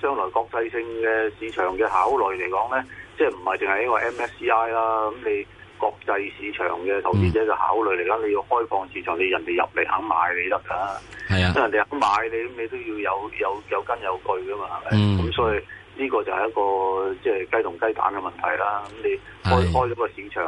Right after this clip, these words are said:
Speaker 1: 噉人哋唔買你，噉點解呢？你啲，啲，不如買 H 好過啦。噉你變咗即係話，
Speaker 2: 嗯。
Speaker 1: 呢啲佢，佢要，要逐步嘅，要，要改變呢一樣嘢啊。
Speaker 2: 吓，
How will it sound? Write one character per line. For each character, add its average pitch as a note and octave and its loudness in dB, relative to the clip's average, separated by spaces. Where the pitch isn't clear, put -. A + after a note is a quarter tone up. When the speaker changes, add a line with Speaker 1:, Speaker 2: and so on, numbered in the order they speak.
Speaker 1:
噉 A2+ -4
人 E2+ -4
哋 E2 -4
唔 D#2+ -16
買 D#2+ 2
你， D#2+ -6
噉 F2 -6
點 A2 -4
解 A2 4
呢？ A#2 0
你 G2+ -2
啲， A2+ 0
啲， - 2
不 - 2
如 - 0
買 E2+ 2
H A#2 -4
好 G2+ 0
過 G2 0
啦。 G2+ 0
噉 G2+ -8
你 G2+ -2
變 G2+ 0
咗 - 0
即 - 2
係 G2 2
話， F2 2
Speaker 2:
嗯。 B2+ 0
Speaker 1:
呢 C3 -6
啲 B2 0
佢， G2+ 0
佢 G2+ 0
要， G2+ -2
要 G2 -2
逐 - 0
步 F2+ 2
嘅， F#2+ 0
要， F#2+ 0
要 F#2 -2
改 A2 0
變 G2 0
呢 G#2 0
一 G#2+ 4
樣 G2 2
嘢 F2 0
啊。 G#2 -4
Speaker 2:
吓， F#2+ 2